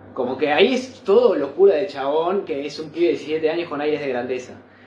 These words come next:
Pero podría ser, tra-, podría tratarse de que el Shinigami le dice, "No, esto, y si haces esto", como que lo,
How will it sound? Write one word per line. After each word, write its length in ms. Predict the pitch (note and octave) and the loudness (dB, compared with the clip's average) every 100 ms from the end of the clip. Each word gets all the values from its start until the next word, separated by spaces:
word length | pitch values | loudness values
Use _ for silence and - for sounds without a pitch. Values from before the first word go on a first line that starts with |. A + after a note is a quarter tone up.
| - - | -20 -2
Pero 200 | C3+ C#3 | 0 2
podría 360 | C#3 D#3+ G#3 | 2 4 2
ser, 260 | F#3 D#3+ D#3+ | 0 -2 -4
tra-, 140 | D3+ | -8
podría 360 | C#3 D3 G3 G#3+ | -4 0 4 4
tratarse 440 | D#3 D3+ E3 D#3+ | 4 0 -2 -2
de 80 | F#3+ | -4
que 80 | C3 | -4
el 40 | |
Shinigami 440 | B2 C3 B2+ C#3 D#3 | -8 -10 -8 -6 -4
le 100 | C3 | -4
dice, 380 | C3 C#3 C3+ A#2+ | -4 -4 -4 -4
"No, 240 | C3 C#3 | -4 -6
esto, 320 | C3+ D#3 F3 | -6 -6 -4
y 100 | C#3+ | -4
si 220 | B2+ C#3+ C#3+ | -4 -6 -6
haces 260 | - - | -6 -4
esto", 300 | D#3 E3+ - | -4 -4 -8
como 180 | C#3+ C#3+ | -8 -6
que 60 | C3 | -2
lo, 220 | C#3 | -4